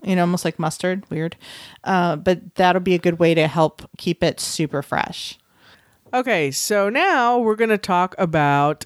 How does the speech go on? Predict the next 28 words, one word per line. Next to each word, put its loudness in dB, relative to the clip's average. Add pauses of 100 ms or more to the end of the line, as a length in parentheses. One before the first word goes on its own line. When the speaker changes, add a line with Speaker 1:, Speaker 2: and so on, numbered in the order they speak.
Speaker 2:
a 0
few 0
recipes -2
that 0
you -2
can -4
use 0
miso 2
in, 4
'cause 2
we, 4
we 4
know 4
our 6
folks -2
love 0
recipes. -6 (840)
Okay, 2
so 0
we 2
have 2
actually -4
five 0
recipes -4
that 0
we've -4
curated 0
here. 2